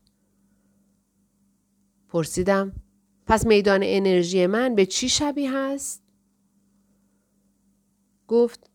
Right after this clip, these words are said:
«دایره‌اش خیلی گسترده است. به نظر تو خیلی خوب احساس می‌کنی.» «همینطوره.» «بسیار خوب. این همان کاری است که ما در اینجا با آن مشغولیم.»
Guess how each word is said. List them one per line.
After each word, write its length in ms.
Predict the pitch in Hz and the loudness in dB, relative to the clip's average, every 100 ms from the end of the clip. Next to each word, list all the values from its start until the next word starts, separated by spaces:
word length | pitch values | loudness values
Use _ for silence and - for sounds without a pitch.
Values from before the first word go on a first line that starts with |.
| _ _ | _ _
«دایره‌اش 600 | 220 214 202 196 226 - | 0 4 4 2 0 -2
خیلی 380 | - 220 240 214 | -4 -2 -2 -4
گسترده 600 | 165 147 - - - - | -6 -6 -8 -12 -16 -18
است. 420 | - - - - _ _ _ _ _ _ _ | -20 -20 -20 -20 _ _ _ _ _ _ _
به 120 | 208 | 0
نظر 440 | 202 185 196 214 208 | 4 4 4 2 2
تو 160 | 240 | -4
خیلی 360 | 226 254 269 262 | -4 0 0 0
خوب 360 | - - 311 - | -4 -4 -6 -4
احساس 560 | 180 143 - 156 - 147 | -6 -6 -8 -8 -8 -12
می‌کنی.» 600 | 135 143 107 90 - - _ _ _ _ _ _ _ _ _ _ _ _ _ _ _ _ - - | -14 -14 -16 -18 -20 -20 _ _ _ _ _ _ _ _ _ _ _ _ _ _ _ _ -14 -6
«همینطوره.» 640 | 269 247 180 - - - _ _ _ _ _ _ _ _ _ _ _ _ _ _ _ _ _ - | -2 -2 -4 -10 -18 -20 _ _ _ _ _ _ _ _ _ _ _ _ _ _ _ _ _ -6
«بسیار 420 | 254 - 302 349 | -2 2 2 2
خوب. 260 | - 233 220 _ _ _ 302 | -2 -12 -14 _ _ _ -2
این 140 | 302 | 0
همان 320 | 254 285 277 | 2 2 2
کاری 300 | - 262 311 | -2 -2 0
است 120 | 302 | -2
که 100 | - | -2
ما 120 | 247 220 | 0 0
در 160 | 190 | -2
اینجا 320 | - 170 160 | -4 -4 -4
با 100 | 151 | -4
آن 160 | 147 143 | -6 -6
مشغولیم.» 720 | 139 143 - 147 143 156 - | -8 -8 -10 -12 -12 -14 -16